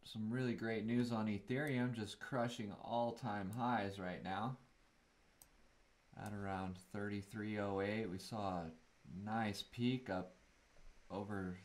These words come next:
three hundred or three thousand three hundred forty-one dollars. Pretty crazy right now. This is a great sign that DeFi is about to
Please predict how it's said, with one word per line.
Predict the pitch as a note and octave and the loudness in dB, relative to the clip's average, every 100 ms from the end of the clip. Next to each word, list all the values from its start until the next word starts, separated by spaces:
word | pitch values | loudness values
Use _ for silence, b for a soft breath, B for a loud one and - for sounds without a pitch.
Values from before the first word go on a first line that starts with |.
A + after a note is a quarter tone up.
| - | -10
three | A2 B2 B2+ B2+ | -2 2 2 2
hundred | B2+ B2 B2+ A#2+ G#2+ | 0 0 0 -2 -2
or | |
three | G#2 B2+ C3+ | -2 2 2
thousand | C3 A#2+ B2+ B2+ A#2 | 6 6 6 2 0
three | B2 B2+ | 2 2
hundred | B2+ A2+ F#2 | 2 0 -2
forty-one | G#2+ A2+ A2+ A2 | -2 -2 0 -2
dollars. | E2+ F2 G2 C2+ - - - - - - - - - - - - - - | 2 4 4 0 -6 -16 -18 -20 -16 -16 -16 -20 -20 -20 -18 -18 -20 -10
Pretty | A#2+ A#2+ A#2 | -2 0 0
crazy | F#2+ A#2 G#2+ G#2 F2+ | -2 0 2 2 -2
right | E2+ C#2 | -2 -4
now. | E2 D#2+ F2+ | -4 -4 -4
This | - | -6
is | F2+ F2 | -10 -10
a | - | -8
great | G2+ G2 F#2+ | -4 -2 -4
sign | - F#2 F2+ F#2 | -2 -2 0 0
that | E2 D#2+ - | -2 -4 -6
DeFi | F#2+ G2 - G2+ G2 G2 E2+ | -4 -4 -2 2 4 4 2
is | D#2+ - | 0 -2
about | - D#2+ G2 | 0 2 2
to | - | 0